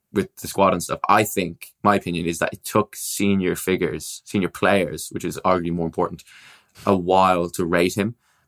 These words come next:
because he was in his own club and in, in Leinster cricket, which is where he, you know, that's his province in the Interpro system. He was always really highly rated. Um, he was a, he was a,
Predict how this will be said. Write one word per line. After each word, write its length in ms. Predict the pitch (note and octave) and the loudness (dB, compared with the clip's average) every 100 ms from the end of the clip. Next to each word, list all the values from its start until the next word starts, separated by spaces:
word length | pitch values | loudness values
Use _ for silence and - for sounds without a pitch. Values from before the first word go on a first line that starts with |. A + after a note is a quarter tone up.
| _ | _
because 320 | G#2 A2 F2+ | 2 4 4
he 120 | G#2+ | 2
was 680 | G2 G2+ G2+ F#2+ F2+ - - | 6 6 6 4 -2 -8 -4
in 120 | G2 | 0
his 120 | F#2 F#2+ | 2 4
own 180 | G2+ F#2 | 2 0
club 500 | - G2+ E2+ D2+ - | 0 4 4 0 -4
and 140 | F2 E2 | -2 -2
in, 80 | D#2 | -2
in 160 | E2 | -2
Leinster 400 | E2+ F2 E2+ E2 | 0 0 -2 -6
cricket, 380 | - C2+ - - - | -6 -8 -6 -10 -10
which 180 | - | -18
is 100 | D#2 - | -18 -6
where 120 | E2 | -6
he, 140 | E2+ - | -6 -6
you 80 | E2+ | -6
know, 60 | - | -2
that's 220 | E2 - | -2 -4
his 100 | D2 | -4
province 400 | E2 D#2+ D#2+ - | -2 -2 -2 -4
in 60 | |
the 80 | E2 | -4
Interpro 260 | E2 - - | -4 -6 -10
system. 360 | - - C#2+ - _ _ | -10 -10 -12 -14 _ _
He 180 | - G2 | -2 0
was 140 | F2+ E2+ | 2 4
always 500 | F2 E2+ E2 D#2 - | 4 4 2 0 0
really 220 | E2+ D#2+ | 0 2
highly 320 | D2+ D#2 D#2 | -2 -2 -2
rated. 400 | D2+ D#2 - - - | -2 -4 -4 -12 -6
Um, 400 | D#2+ D#2 D2 C#2+ - _ _ _ | -4 -4 -6 -8 -14 _ _ _
he 140 | - | -2
was 140 | F#2 E2+ | 0 0
a, 140 | E2 - - | -2 -6 -4
he 80 | F#2+ | -2
was 140 | E2+ | 0
a, 120 | E2+ | -2